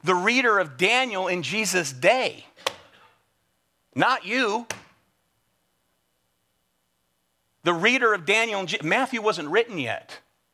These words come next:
The Gospels weren't circulated yet. Jesus is preaching outside of the temple, and he's teaching with regard to known as the Olivet Discourse,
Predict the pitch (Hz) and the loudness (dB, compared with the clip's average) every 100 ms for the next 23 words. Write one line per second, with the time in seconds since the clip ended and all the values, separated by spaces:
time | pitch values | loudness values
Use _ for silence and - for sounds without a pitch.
0 | _ _ _ _ _ _ _ 151 151 196 | _ _ _ _ _ _ _ -2 2 2
1 | 208 208 170 175 - 214 226 190 147 123 | 2 -6 -4 -4 -2 -2 -2 0 0 -2
2 | 110 107 92 - - - 110 160 233 226 | -6 -6 -6 -10 -20 -8 -2 0 0 -2
3 | 196 - - - 247 214 175 156 160 208 | -2 -4 -4 -2 0 0 -4 0 2 2
4 | - 202 190 175 143 - - 220 143 135 | 2 2 2 0 -8 -6 -2 -2 -4 -8
5 | - - 139 143 147 - - - 247 247 | -10 -8 -6 -4 -4 -4 -4 -2 -2 -2
6 | - 143 143 - - - 147 143 147 180 | -2 -4 -6 -10 -20 -10 -8 -4 2 2
7 | 175 151 - - 160 175 147 131 160 185 | 2 -2 -10 -4 -2 0 0 0 2 2
8 | 156 131 117 240 - 135 113 139 | 0 -2 -2 -2 -2 -4 -4 -4